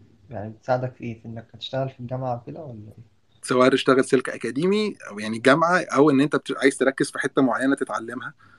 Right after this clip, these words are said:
Speaker 2: داتا ساينس والماشين ليرنينج دلوقتي عشان هي حاجه جديده، فهو اللي بيبقى معاه ماسترز بيبقى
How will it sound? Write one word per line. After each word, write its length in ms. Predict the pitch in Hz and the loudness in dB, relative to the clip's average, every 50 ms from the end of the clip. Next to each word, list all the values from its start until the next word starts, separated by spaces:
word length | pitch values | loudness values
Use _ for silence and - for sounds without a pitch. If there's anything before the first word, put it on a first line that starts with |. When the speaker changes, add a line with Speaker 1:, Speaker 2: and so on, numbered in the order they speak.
| _ _ - - - _ _ _ _ - - - | _ _ -20 -20 -20 _ _ _ _ -20 -16 -8
Speaker 2:
داتا 260 | - 131 135 131 139 | 4 4 6 6 6
ساينس 340 | 123 - 131 131 131 - - | 6 6 6 6 6 6 4
والماشين 300 | 123 120 117 - 139 131 | 2 2 2 4 4 6
ليرنينج 280 | 127 127 127 127 117 | 6 6 6 4 6
دلوقتي 360 | 120 123 127 127 120 - 131 113 | 6 6 6 6 6 4 4 4
عشان 220 | 110 - 139 127 | 4 2 2 2
هي 120 | 113 117 | 2 2
حاجه 180 | 107 - 120 117 | 4 4 4 4
جديده، 280 | - 120 127 135 143 143 | 4 4 4 4 4 4
فهو 340 | - 139 131 135 135 127 127 - - - _ - | 4 4 4 4 4 2 0 -2 -10 -14 _ -2
اللي 140 | 123 120 123 | 0 2 4
بيبقى 260 | 120 127 127 123 117 | 4 2 2 0 -2
معاه 140 | 113 113 123 | -4 -4 -2
ماسترز 440 | 123 127 143 - - 180 165 175 170 | -2 -2 -2 0 0 0 0 2 2
بيبقى 480 | 175 180 165 151 151 156 160 156 - | 2 2 4 4 2 2 2 2 -2